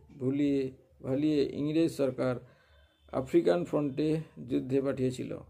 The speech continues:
তাদের বুদ্ধে, তাদের মধ্যে বিরাট সংখ্যক ভারতীয় সৈন্য জার্মান ও ইতালীয় বাহিনীর হাতে ধরা পড়ে। সুভাষচন্দ্র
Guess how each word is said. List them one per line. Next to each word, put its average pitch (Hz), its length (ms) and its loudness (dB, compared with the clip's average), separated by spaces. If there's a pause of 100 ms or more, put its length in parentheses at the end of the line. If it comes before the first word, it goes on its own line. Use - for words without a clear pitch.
(1300)
তাদের 156 360 4
বুদ্ধে, 156 580 4 (1040)
তাদের 143 240 0
মধ্যে 147 260 -2
বিরাট 165 480 2
সংখ্যক 139 600 -2 (320)
ভারতীয় 135 400 0
সৈন্য 131 420 -2
জার্মান 131 500 0
ও 127 180 -4 (380)
ইতালীয় 127 580 2 (520)
বাহিনীর 143 480 0
হাতে - 360 -6
ধরা 127 240 0
পড়ে। 110 260 -4 (2250)
সুভাষচন্দ্র 143 800 2